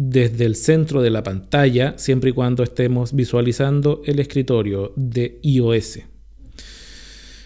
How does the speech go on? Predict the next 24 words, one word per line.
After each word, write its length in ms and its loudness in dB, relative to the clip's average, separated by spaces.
Como 420 6
en 80 6
este 220 4
momento 420 4
yo 160 4
sé 160 2
dónde 200 4
está 180 0
la 60 2
aplicación 420 0
capti, 340 -4
voy 160 2
a 80 0
colocar 320 -2
mi 140 0
dedo 200 2
sobre 260 -2
el 80 -4
primer 300 -2
icono 420 -2
de 100 0
arriba 580 -4
a 140 -8
la 400 -4